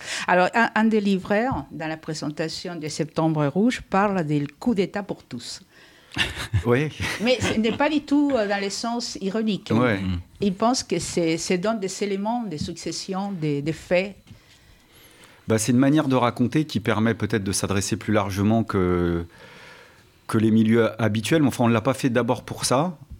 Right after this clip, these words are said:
Speaker 2: Euh, simplement, ce que je peux dire, c'est qu'en le faisant, ça permet, même pour moi qui suis militant, et puis pour Michael qui l'est aussi,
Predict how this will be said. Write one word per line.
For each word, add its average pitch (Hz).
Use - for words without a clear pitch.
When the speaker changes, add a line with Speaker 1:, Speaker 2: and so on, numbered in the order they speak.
Speaker 2:
Euh, 107
simplement, 123
ce 135
que 117
je -
peux 113
dire, 143
c'est 113
qu'en 131
le 117
faisant, 131
ça -
permet, 117
même 123
pour 117
moi 120
qui 110
suis -
militant, 101
et 95
puis 90
pour 78
Michael 98
qui -
l'est 87
aussi, 131